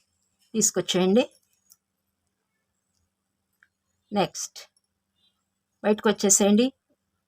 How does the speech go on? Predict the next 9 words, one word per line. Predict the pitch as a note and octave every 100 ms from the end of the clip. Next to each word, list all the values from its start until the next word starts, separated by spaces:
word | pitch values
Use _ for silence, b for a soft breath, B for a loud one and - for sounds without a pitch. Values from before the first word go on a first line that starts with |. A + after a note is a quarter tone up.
| -
ఒక | F3+ A3
బీడే | A#3 A#3 C#4+ B3
బేస్ | G#3 -
అవుతుంది, | F3+ D#3 D#3 - G3
ఇక్కడ | - B3+ B3+
ఒక | G3+ G#3+
బీడే | A3+ B3+ G3+
బేస్ | F#3 G3
అవుతుంది. | E3 D#3